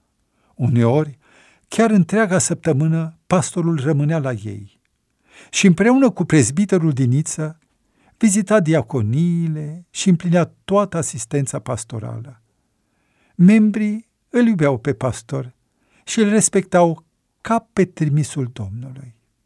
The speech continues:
Adunările administrative cu disciplinare erau aproape necunoscute în vremea aceea în Lacul Sărat.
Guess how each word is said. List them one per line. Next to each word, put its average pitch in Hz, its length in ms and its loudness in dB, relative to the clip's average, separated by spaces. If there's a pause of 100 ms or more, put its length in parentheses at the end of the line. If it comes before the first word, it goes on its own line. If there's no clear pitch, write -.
(540)
Adunările 135 840 2
administrative 123 840 0
cu - 200 -4
disciplinare 113 1120 -4 (680)
erau 226 260 6
aproape 160 380 2
necunoscute 139 800 2
în 113 60 -2
vremea 117 300 -2
aceea 113 360 -4
în 110 80 -2
Lacul 110 300 -8
Sărat. 120 600 -14